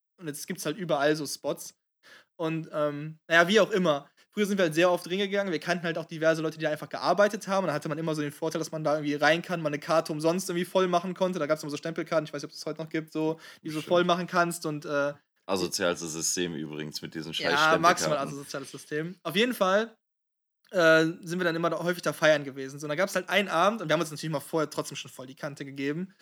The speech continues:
Speaker 1: Und dann bin ich einmal mit, äh, zwei anderen Freunden los, ähm, die sagen dem Phoenix natürlich auch noch was. Ähm,
Speaker 2: Mhm.
Speaker 1: und mit den zwei Jungs war ich dann auf jeden Fall unterwegs und, äh, wir waren schon granatenvoll, bevor wir überhaupt in den Club rein sind. Ein Wunder, dass ich überhaupt reingekommen bin, so, weil die Tür war früher auch relativ hart.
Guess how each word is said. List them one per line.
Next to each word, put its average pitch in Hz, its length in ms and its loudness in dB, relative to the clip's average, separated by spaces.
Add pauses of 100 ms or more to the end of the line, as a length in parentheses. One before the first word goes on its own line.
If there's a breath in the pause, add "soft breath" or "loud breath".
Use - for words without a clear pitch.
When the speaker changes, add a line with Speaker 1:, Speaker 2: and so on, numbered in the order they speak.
(320 loud breath)
Speaker 1:
Und 156 80 -6
dann 147 200 -6 (320)
bin 180 100 -4
ich 196 120 -4
einmal 180 220 2
mit, 175 220 -6
äh, 156 180 -4
zwei 156 340 0
anderen 190 240 2
Freunden 208 340 -2
los, 202 460 0
ähm, 151 420 -4
die 147 160 -10
sagen 151 580 -4
dem 147 120 -8
Phoenix 156 280 -8
natürlich 151 240 -16
auch 170 60 -8
noch 180 140 -4
was. 202 320 -2 (140)
Ähm, 156 440 0
Speaker 2:
Mhm. 156 120 -14 (420 loud breath)
Speaker 1:
und 160 240 -4
mit 151 100 -4
den 170 120 -2
zwei 175 140 -2
Jungs 175 220 -2
war 175 100 2
ich 165 60 -4
dann 165 80 -6
auf - 60 -8
jeden 165 100 -6
Fall 180 100 -6
unterwegs 170 760 -2 (100)
und, 170 500 -2
äh, 151 180 -4
wir 143 60 -6
waren 156 140 0
schon 139 260 -8 (140)
granatenvoll, 135 920 -8
bevor 165 260 0
wir 165 60 2
überhaupt 156 180 -4
in 147 60 -12
den - 40 -18
Club 147 200 -6
rein 147 180 0
sind. 143 160 -12
Ein 156 160 -8
Wunder, 202 180 6
dass 170 140 4
ich 175 60 0
überhaupt 156 240 2
reingekommen 202 460 2
bin, 220 180 0
so, 208 260 0
weil 156 80 2
die 143 80 -4
Tür - 180 -4
war 170 100 -2
früher 170 180 -8
auch 156 120 -10
relativ 165 320 -8
hart. 160 400 2